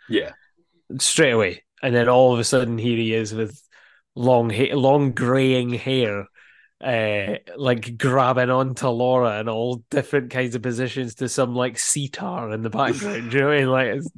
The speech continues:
Speaker 2: just brilliant. Like, talking about his, what is it, his Moroccan dish or something like that.
Speaker 1: Yeah.
Speaker 2: Like, um, just so good. So good.
Speaker 1: I, I have a weird thing with Foley noises that they use in films. The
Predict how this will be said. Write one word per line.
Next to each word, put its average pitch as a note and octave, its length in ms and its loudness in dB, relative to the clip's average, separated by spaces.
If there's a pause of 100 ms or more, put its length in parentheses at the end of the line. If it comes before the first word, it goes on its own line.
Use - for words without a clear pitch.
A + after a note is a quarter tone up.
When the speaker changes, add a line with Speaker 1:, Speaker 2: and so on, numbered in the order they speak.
Speaker 2:
just F3+ 260 0
brilliant. C3+ 560 0 (1040)
Like, C#3 160 -10
talking C#3+ 260 2
about C3+ 200 4
his, A#2+ 220 0
what B2+ 180 2
is A#2+ 80 -2
it, A2+ 200 -2
his A2 200 -10 (320)
Moroccan B2 680 0
dish G#2+ 360 -4
or A#2+ 100 -2
something G#3+ 320 -6
like A2+ 200 0
that. A2+ 360 2
Speaker 1:
Yeah. B2 80 -4
Speaker 2:
Like, A#2 1300 -8
um, G2+ 240 -12 (180)
just A2 260 -6
so C3 220 2
good. F#2+ 320 -6 (640)
So B2 380 2
good. G2+ 260 -2 (340)
Speaker 1:
I, - 120 -4
I A#2 100 2
have C3 140 2
a C3 60 6
weird C#3 340 2
thing B2 180 -2
with G#2 160 -4
Foley G2+ 380 -2
noises F2+ 400 -6
that F2 120 -8
they E2+ 80 -10
use F#2 260 -4
in F#2 100 -8
films. F2+ 420 -6
The F#2 80 -8